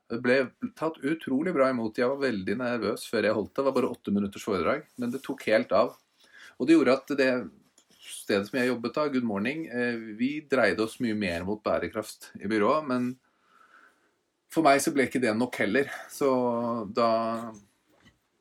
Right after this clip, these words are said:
da I P C C ko-, eller F N's klimapanel kom med den, eh, ehm,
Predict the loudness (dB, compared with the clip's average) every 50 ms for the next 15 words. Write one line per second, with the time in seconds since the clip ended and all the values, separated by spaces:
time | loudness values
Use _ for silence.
0 | _ _ _ _ _ _ _ _ -20 -18 -14 -8 0 2 2 4 4 2 2 0
1 | 0 -2 -2 -2 0 0 -2 -2 -2 -4 -4 -4 -4 -2 0 2 2 2 2 0
2 | -6 -8 -6 -6 -4 -2 -2 -2 -2 -2 -2 -6 -4 -4 -4 -2 -2 -2 -4 -2
3 | -4 -4 -4 -4 -6 -4 -4 -4 -4 -4 -4 -4 -2 -2 -2 -2 -2 -2 -2 -4
4 | -6 _ _ _ _ _ -20 -20 -20 -20 -20 -20 -20 -12 -8 -6 -4 -4 -2 -2
5 | -2 -2 -2 -4 -4